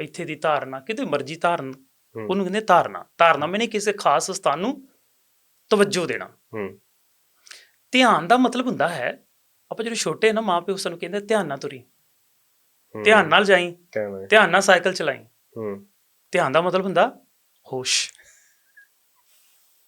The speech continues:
Speaker 1: ਤੇ ਹੁਣ ਜੇ ਸਵਾਲ ਨੂੰ ਪੁੱਛੀਏ ਵੀ ਹੋਸ਼ ਹੋਣੀ ਕਿਉਂ ਜ਼ਰੂਰੀ ਆ?
Speaker 2: ਹੂੰ।
Speaker 1: ਤੁਹਾਡਾ ਸਵਾਲ ਸੀ ਕਿ ਮੈਡੀਟੇਸ਼ਨ ਕਿਉਂ ਜ਼ਰੂਰੀ ਆ?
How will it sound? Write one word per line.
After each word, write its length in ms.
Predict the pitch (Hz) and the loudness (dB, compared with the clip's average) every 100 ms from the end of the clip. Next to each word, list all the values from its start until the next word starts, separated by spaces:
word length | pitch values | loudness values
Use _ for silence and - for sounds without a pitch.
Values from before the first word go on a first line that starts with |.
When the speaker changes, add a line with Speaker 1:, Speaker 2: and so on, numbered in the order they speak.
| _ - - - _ | _ -20 -20 -20 _
Speaker 1:
ਤੇ 80 | 190 | 2
ਹੁਣ 180 | 247 277 | 4 4
ਜੇ 100 | 311 | 2
ਸਵਾਲ 300 | - 180 220 | 6 8 8
ਨੂੰ 120 | 247 | 4
ਪੁੱਛੀਏ 280 | 220 247 254 | -2 -2 -2
ਵੀ 120 | 220 | -2
ਹੋਸ਼ 360 | - 185 190 | 0 2 2
ਹੋਣੀ 160 | 220 208 | 0 -2
ਕਿਉਂ 200 | 202 185 | -2 -4
ਜ਼ਰੂਰੀ 420 | 143 165 160 170 | -4 -8 -8 -10
ਆ? 60 | 170 - _ _ | -12 -16 _ _
Speaker 2:
ਹੂੰ। 180 | 113 107 - 120 | -16 -16 -16 -20
Speaker 1:
ਤੁਹਾਡਾ 320 | _ - 139 | _ -10 -6
ਸਵਾਲ 260 | 160 175 180 | 0 4 2
ਸੀ 120 | 254 | 0
ਕਿ 60 | 233 | -4
ਮੈਡੀਟੇਸ਼ਨ 580 | 180 175 190 180 180 | 2 2 0 -6 -8
ਕਿਉਂ 240 | - 220 285 | -6 0 0
ਜ਼ਰੂਰੀ 380 | 285 175 180 | 0 -6 -2
ਆ? 80 | 156 | -2